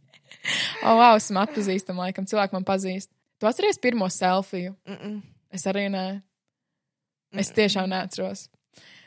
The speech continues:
Speaker 1: Godīgi sakot, es domāju, ka priekš-, nu, labi, es nezinu, vai tu tajā momentā domāji par sevi tik, um, ka tu esi atpazīstama, bet te,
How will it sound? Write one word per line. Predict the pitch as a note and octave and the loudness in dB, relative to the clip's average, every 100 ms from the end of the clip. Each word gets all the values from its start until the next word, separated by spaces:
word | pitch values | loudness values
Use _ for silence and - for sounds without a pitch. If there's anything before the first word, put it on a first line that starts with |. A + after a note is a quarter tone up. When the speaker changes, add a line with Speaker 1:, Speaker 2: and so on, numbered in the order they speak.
| - | 4
Speaker 1:
Godīgi | A3 D4 C4 | 6 6 2
sakot, | C4+ A#3 G#3+ | 2 2 4
es | G3 G3 | 0 2
domāju, | G3+ G#3+ F#3+ F#3+ | 2 4 2 2
ka | F#3+ | -2
priekš-, | - F#3+ - - | -2 -2 -2 -6
nu, | A#3+ A3 | 2 6
labi, | G#3+ G#3+ | 6 4
es | G3+ | 0
nezinu, | A3 G#3+ | 0 2
vai | F#3+ | 0
tu | G#3+ | 2
tajā | G#3 D4 | 4 4
momentā | D4 C4+ A#3 G3 | 4 2 2 2
domāji | F#3 G3+ G3 | 2 0 0
par | G3 | 0
sevi | F#3 G3 F#3+ | 0 0 -2
tik, | F#3+ F#3+ F#3 | -4 -6 -2
um, | F3+ F3 F3+ F3 F3+ _ - | -2 -2 -6 -10 -12 _ -6
ka | F#3+ | -4
tu | F3+ | -2
esi | G3 | -2
atpazīstama, | F#3+ C4+ C4 A#3+ G3+ F#3 | -2 0 0 0 0 -2
bet | F#3+ F#3+ | -2 2
te, | G3+ | 2